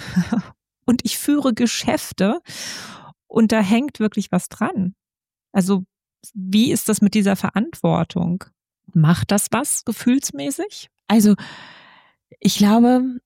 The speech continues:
Speaker 2: was ich mitbringe ist, ich habe einfach überhaupt kein Problem mit Verantwortung.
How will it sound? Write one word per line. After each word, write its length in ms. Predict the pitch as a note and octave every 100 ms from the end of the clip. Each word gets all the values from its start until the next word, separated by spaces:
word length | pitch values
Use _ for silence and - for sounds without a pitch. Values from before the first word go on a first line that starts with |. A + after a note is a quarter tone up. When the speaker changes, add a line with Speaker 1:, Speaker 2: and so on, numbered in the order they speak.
| _ _ -
Speaker 2:
was 220 | G#3+ A3
ich 120 | A3
mitbringe 580 | G#3+ B3 C4 C4+ C4 -
ist, 380 | B3 C4 - - _ _
ich 140 | G#3+ G#3
habe 180 | G#3+
einfach 300 | - G3 F#3+ -
überhaupt 460 | A3+ A3 G#3+ G3+ -
kein 180 | G3 F#3+
Problem 340 | F3+ F#3 F3+
mit 120 | E3
Verantwortung. 840 | - F3+ - - D#3+ - F3 F3+